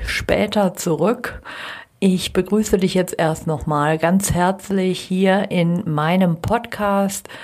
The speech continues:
Episode dreiundzwanzig, und wir sprechen in dieser Folge über Vorstellungsgespräche. Und zwar aus der Sicht der Kita-Leitung.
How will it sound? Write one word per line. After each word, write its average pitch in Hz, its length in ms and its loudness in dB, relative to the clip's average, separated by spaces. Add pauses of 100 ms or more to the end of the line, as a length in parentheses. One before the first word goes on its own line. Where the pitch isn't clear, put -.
(380)
Episode 208 540 2
dreiundzwanzig, 202 1200 2
und 220 460 2
wir 208 160 4
sprechen 220 560 0
in 190 240 4
dieser 208 460 2
Folge 202 840 0
über 175 580 -2 (280)
Vorstellungsgespräche. - 1600 -6 (440)
Und 196 260 4
zwar 220 640 2 (360)
aus 277 480 2
der 214 340 4
Sicht - 760 -4
der 220 180 2
Kita-Leitung. 170 1040 -4